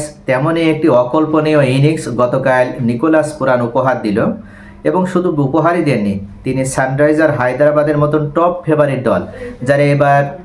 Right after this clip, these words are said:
আইপিএল সিজন দুই হাজার পঁচিশের অন্যতম দাবিদার চ্যাম্পিয়ন হওয়ার, এবং সকলেই এক বাক্যে মেনে নেয় যে এবার সানরাইজার হায়দ্রাবাদে যে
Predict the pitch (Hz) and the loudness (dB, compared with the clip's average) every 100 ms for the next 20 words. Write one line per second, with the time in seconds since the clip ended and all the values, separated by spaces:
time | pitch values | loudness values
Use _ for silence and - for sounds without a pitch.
0 | 117 117 131 151 160 156 143 147 127 131 | -4 -2 0 0 0 2 2 2 2 2
1 | 131 - 135 147 160 123 95 95 139 147 | 0 0 -2 0 0 0 -2 -4 -4 -2
2 | 165 170 165 139 120 127 131 104 - 120 | 0 0 0 2 0 0 -2 -2 0 -2
3 | 117 123 127 117 104 90 98 - - - | 0 0 -2 0 0 -2 -6 -16 -20 -20
4 | - - - 117 131 - - 156 165 147 | -20 -20 -6 -4 -2 -2 -2 0 2 2
5 | 143 147 147 127 135 143 180 - - - | 0 0 0 0 2 2 2 -2 -10 -18
6 | - 131 135 139 123 120 123 - 123 123 | -8 -2 -2 0 0 2 0 -2 0 0
7 | 131 147 131 123 127 147 156 160 147 | 2 0 0 0 2 2 2 0 0